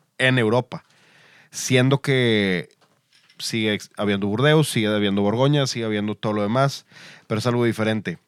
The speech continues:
El tema de, del winemaking es totalmente nuevo en, en Rumania, es totalmente nuevo para la gente que se está metiendo a, a este mundo, no es un winemaking tradicional.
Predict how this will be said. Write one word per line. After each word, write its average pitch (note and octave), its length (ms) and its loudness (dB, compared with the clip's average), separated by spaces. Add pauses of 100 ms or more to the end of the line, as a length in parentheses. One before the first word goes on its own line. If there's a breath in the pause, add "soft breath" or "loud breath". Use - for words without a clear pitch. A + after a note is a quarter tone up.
(500)
El G#2+ 180 -4
tema B2 280 4
de, A2 420 4
del G#2+ 180 2
winemaking C3 880 2
es - 540 -2 (320)
totalmente A2+ 1000 0 (380)
nuevo A#2+ 640 4 (340)
en, F#2+ 520 0
en G#2 120 -2
Rumania, G#2 500 0 (260 soft breath)
es A2 80 -6
totalmente B2+ 460 0
nuevo A#2+ 240 4
para A#2+ 180 0
la G#2 80 0
gente G#2 280 -4
que A2 120 -4
se G2 60 -8
está G2 180 -6
metiendo G#2+ 520 0
a, F2+ 420 2
a G2 80 -6
este F#2+ 200 -6
mundo, A#2 220 0
no A#2+ 100 0
es - 120 -4
un A#2 220 0
winemaking A2 640 0 (420 soft breath)
tradicional. G#2 760 -4